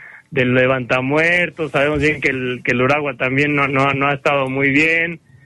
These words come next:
no, no vaya a ser, ¿no? Diría mi abuela que, que en esta ocasión también pueda aplicarse lo mismo, pero yo sí siento que León tiene esa responsabilidad de proponer en el partido, de, de imponer las condiciones,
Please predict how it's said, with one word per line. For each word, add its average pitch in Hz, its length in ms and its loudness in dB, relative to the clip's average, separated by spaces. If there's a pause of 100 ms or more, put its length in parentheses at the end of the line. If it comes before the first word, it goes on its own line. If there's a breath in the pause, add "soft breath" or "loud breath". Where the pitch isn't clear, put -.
(160 soft breath)
no, 151 280 2
no 160 180 2
vaya 180 320 2
a - 80 -6
ser, 175 300 0
¿no? 170 220 -2
Diría 160 260 0
mi 160 80 -2
abuela 160 400 2
que, 135 340 -2
que 139 120 -2
en 143 80 -2
esta 156 180 -2
ocasión 143 360 -2
también 147 480 -2 (440 soft breath)
pueda 151 200 2
aplicarse 143 520 -2
lo 135 140 0
mismo, 147 360 0
pero 151 180 0
yo 151 140 2
sí 165 160 0
siento 160 380 -2
que 143 120 -2
León 151 420 0
tiene 160 260 0
esa 160 180 -2
responsabilidad 139 1080 -2 (540 soft breath)
de 139 160 -2
proponer 151 680 0
en 165 40 -6
el 151 140 -6
partido, 160 640 0
de, 135 280 -2
de 139 200 0
imponer 147 500 -2
las 196 200 -2
condiciones, 170 640 0